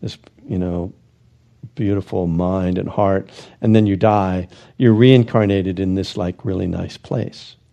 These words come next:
And, uh, you, but it's, and it's these he-, different heaven realms, they're kinda like,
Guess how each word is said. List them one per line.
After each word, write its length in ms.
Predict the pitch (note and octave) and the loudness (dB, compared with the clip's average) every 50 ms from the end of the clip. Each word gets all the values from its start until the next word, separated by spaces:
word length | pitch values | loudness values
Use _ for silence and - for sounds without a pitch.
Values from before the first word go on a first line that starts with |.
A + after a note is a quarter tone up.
| _ _ _ _ _ _ _ _ _ _ _ _ - - - | _ _ _ _ _ _ _ _ _ _ _ _ -20 -8 -6
And, 340 | G2 F#2 F#2 F#2+ F2 E2+ - _ - _ _ _ _ _ - _ _ | -4 -4 -2 -4 -6 -8 -10 _ -20 _ _ _ _ _ -20 _ _
uh, 120 | C#2 E2+ - - _ | -16 -16 -16 -12 _
you, 200 | - A#2+ A2+ A2+ | -2 0 0 0
but 380 | - - - D#3+ - B2 G#2 - | 0 -4 -10 -2 0 0 0 2
it's, 260 | A2+ A2 - - - - B2 B2+ - _ | 0 -4 -4 -10 -16 -12 -12 -14 -12 _
and 180 | - B2 A2 G#2+ | -2 0 0 0
it's 180 | G#2+ G#2 - - - | 0 -2 -4 -10 -18
these 400 | - F2 A2+ G#2 G#2 F#2+ - - | -14 -10 -4 -4 -4 -4 -4 -8
he-, 60 | - - - | -8 -4 2
different 320 | - B2+ - - A2 G2 | 2 2 2 2 2 4
heaven 300 | B2+ C3+ B2 A#2+ A2 G2+ | 4 4 4 4 2 2
realms, 420 | G2 F#2+ F#2 F#2 F#2 F#2+ - - - - - - - - _ _ - | 2 2 0 0 -2 -4 -6 -12 -18 -20 -20 -20 -20 -20 _ _ -8
they're 240 | C3 A2+ A#2 A2 G2+ | 2 4 4 4 4
kinda 380 | - - B2 A#2+ A#2 A#2 A2 | 2 0 0 2 4 4 4
like, 420 | G2+ G2+ G2 G2 G2 - - - | 4 4 2 2 0 -4 -12 -20